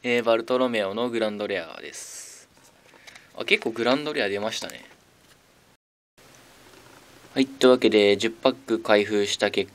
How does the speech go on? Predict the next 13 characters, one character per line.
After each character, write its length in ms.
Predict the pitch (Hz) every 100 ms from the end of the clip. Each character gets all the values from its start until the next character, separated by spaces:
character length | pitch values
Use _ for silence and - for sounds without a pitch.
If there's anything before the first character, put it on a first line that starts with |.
| _
果 240 | - 101 - _ _ _ - - _ _ -
の 240 | 117 - -
レ 160 | 101
ア 80 | 101
以 140 | 110
上 300 | 104 101 85
は、 220 | 85 101 - _ - _ _ _ _ _ _ _ _ _ - _ _ _ - _ _ -
え 160 | 104
ー、 40 | 104
キ 140 | -
ュ 40 | 123
ロ 80 |
ス、 420 | 101 - - -